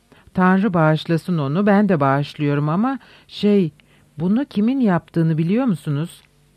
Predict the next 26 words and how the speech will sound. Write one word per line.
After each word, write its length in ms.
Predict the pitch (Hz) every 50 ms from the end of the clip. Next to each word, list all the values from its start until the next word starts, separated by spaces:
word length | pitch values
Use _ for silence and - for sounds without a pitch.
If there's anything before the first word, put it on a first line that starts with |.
| _ _ -
Dostunuz 640 | 160 170 180 175 _ - 190 208 262 285 - 202
Rakit'in." 540 | 180 185 180 - 190 165 - 143 131 127 117 - 98 98 - - _ _ _ _ _ _ _ _ _ _ _ _ _ - - - _ _
"Olabilir." 560 | 160 170 185 202 208 180 240 233 285 277 247
dedi 240 | 202 180 156 139 151
Alyosha. 680 | 147 143 143 139 143 147 143 139 - - 135 127 135 143 -
"Gerçi 440 | - 165 170 170 175 - 185 165 156
duymadım 500 | 180 180 165 160 151 143 139 185 214 269
ya, 180 | 277 269 240
olabilir. 640 | 208 196 208 214 214 196 220 214 202 170 143 - - _ _ _ _ _ _ _ _ _ _ - _ _ _
Ondan 440 | 160 185 202 208 233 254 262 233
başkası 480 | 202 165 156 - - 185 165 - 196 165
değildir. 560 | 170 170 156 143 135 131 120 131 127 120 - _ _ _ _ _ _
Kovdum 460 | - 190 202 214 208 208 214 226 190
onu. 260 | 147 131 127 123 131 - _ _ _ _ _ _ _ _ _ _ _ _
Bu 220 | 151 185 247 240
olayı 320 | 214 185 151 151 185 233 233
biliyorsunuz 560 | 247 220 254 262 254 - - - 170 156 135
zaten, 520 | - 147 139 135 135 - 151 139 135 139
değil 180 | 139 156 202 247
mi?" 280 | 285 285 247 170 147 143 - _ _ _ _ _ _ _ _ _ _ _ _ _ _ _ _ _ - - - _ _ _
"Evinize 560 | - 185 180 202 214 214 233 220 214 285 285 226
bir 220 | 269 277 269 247
daha 200 | 247 233 226 226
gelmemesini 840 | 214 220 233 233 247 247 233 208 175 165 160 151 - - 170 160
bildirdiğinizi 800 | 156 180 165 151 156 165 160 147 165 165 160 165 160 180 247 220
duydum 480 | 208 226 214 202 190 - 185 143 127